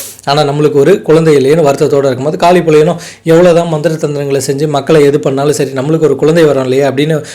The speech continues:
வருந்திட்டு இருக்கும்போது தான், அதாவது ஒரு காக்கை வந்து ஔவையார், அ, மாவு சா-, மாவு பிடிச்சதுன்னு சொல்லுவாங்க, அந்த மாவை வந்து கவ்வி கொண்டுட்டு வந்து பெரும்புலையன் கையில போடும்.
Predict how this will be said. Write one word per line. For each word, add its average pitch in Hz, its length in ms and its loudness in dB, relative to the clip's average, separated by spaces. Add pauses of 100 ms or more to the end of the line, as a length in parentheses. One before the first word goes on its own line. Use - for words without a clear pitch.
(160)
வருந்திட்டு 151 380 0
இருக்கும்போது 123 320 -2
தான், 165 220 -2 (320)
அதாவது 135 320 0
ஒரு 131 180 2
காக்கை 139 420 0
வந்து 127 460 -2
ஔவையார், 156 640 2
அ, 127 600 -4
மாவு 135 460 0 (140)
சா-, 127 220 0
மாவு 139 420 0
பிடிச்சதுன்னு 131 340 -2
சொல்லுவாங்க, 127 480 -2 (240)
அந்த 135 200 -2
மாவை 135 320 2
வந்து 143 260 0
கவ்வி 147 400 -2
கொண்டுட்டு 123 240 -4
வந்து 123 180 -4
பெரும்புலையன் 165 560 0
கையில 120 280 0
போடும். 117 340 -4